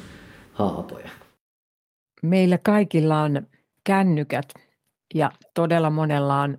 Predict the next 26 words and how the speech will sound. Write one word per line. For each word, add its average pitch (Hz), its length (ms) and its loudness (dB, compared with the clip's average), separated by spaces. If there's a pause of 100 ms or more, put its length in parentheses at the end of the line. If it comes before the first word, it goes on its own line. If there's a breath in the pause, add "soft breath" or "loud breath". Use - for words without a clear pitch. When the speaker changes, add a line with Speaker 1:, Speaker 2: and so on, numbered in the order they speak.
Speaker 2:
älykännykkä, 143 880 0 (760 loud breath)
jossa 165 360 0
on 143 260 0 (340)
hyvä 165 220 0
kamera 151 580 0 (600)
ja 165 80 -2
koko 175 320 2
ajan 147 260 2
me 135 140 -4 (140)
kuvataan 135 580 -2
jotain, 139 600 -6
niin 170 160 0
milloin 196 280 4
se 214 220 0
voisi 151 320 2
olla 143 120 -2
mahdollista, 151 880 -2 (420 loud breath)
että 165 240 -2
me 156 180 0
itse 196 420 0 (120)
kuvataan 143 540 0
sit 147 200 -8
siellä 143 420 0 (540)
hedelmä-, 156 580 2
vihannesosastolla 151 1120 -2 (400)
näitä 139 360 2